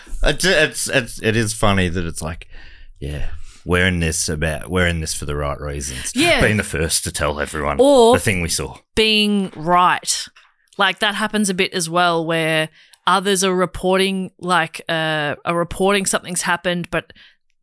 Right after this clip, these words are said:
Speaker 2: but they hold off and it turns out it hasn't happened, and then they, they get to be smug that they didn't jump the gun. They do that a lot as well. It's very interesting.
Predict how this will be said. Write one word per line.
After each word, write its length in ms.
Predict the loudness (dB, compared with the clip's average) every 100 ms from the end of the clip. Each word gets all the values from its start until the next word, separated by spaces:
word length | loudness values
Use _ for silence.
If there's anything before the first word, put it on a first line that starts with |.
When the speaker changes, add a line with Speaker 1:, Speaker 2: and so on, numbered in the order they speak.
| -2
Speaker 2:
but 180 | -2 -2 -16 -8
they 200 | -2 0
hold 360 | 0 0 0 2
off 520 | 2 2 0 -6 -8 -12 _ _ _ _
and 160 | -2 -2
it 120 | -4
turns 280 | -2 0 2
out 140 | 2
it 60 | 2
hasn't 360 | 0 0 -2 -2
happened, 440 | -2 0 -2 -2
and 100 | -4
then 220 | -2 -2
they, 300 | 0 0 0
they 140 | 0 0
get 140 | 0
to 60 | -4
be 100 | -2
smug 480 | 0 0 0 -2 -2
that 160 | -6 -4
they 160 | -4
didn't 300 | -4 -4 -4
jump 240 | -4 -4 -6
the 80 |
gun. 240 | -6 -4 0
They 120 | 0
do 140 | 0
that 180 | 0 0
a 60 | 0
lot 180 | 0 -2
as 120 | -4
well. 340 | -4 -4 -6 -14 -20 -20
It's 100 | -8 0
very 300 | 4 4 2
interesting. 600 | 0 -4 -6 -6 -8